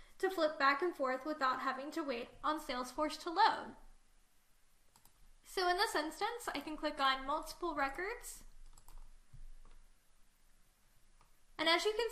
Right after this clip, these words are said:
see, they will then be listed as tabs on my tab bar.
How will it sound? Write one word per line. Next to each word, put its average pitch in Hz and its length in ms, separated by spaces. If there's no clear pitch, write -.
see, 320 220
they 277 180
will 294 180
then 294 280
be 381 120
listed 269 380
as - 300
tabs 320 720
on 285 220
my 269 220
tab 247 340
bar. - 320